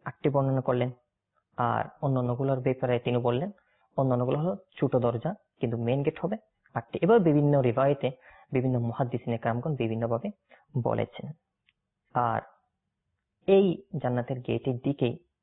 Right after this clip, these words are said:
জান্নাতের দরজা, এগুলোর দিকে ইঙ্গিত করে আল্লাহ তাআলা ইরশাদ করেন, "ওয়াসিকাল্লাযীনা ইত্তাকাও রাব্বাহুম ইলাল জান্নাতি যুমারা হাত্তা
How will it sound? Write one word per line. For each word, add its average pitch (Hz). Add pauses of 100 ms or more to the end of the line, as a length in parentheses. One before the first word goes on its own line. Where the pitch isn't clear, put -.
(580)
জান্নাতের 120
দরজা, 110 (540)
এগুলোর 123
দিকে 117 (520)
ইঙ্গিত 151
করে 113 (180)
আল্লাহ 120 (140)
তাআলা 113 (260)
ইরশাদ 170
করেন, 120 (640)
"ওয়াসিকাল্লাযীনা 131
ইত্তাকাও 120
রাব্বাহুম 131 (120)
ইলাল 120
জান্নাতি 120
যুমারা 113 (460)
হাত্তা 120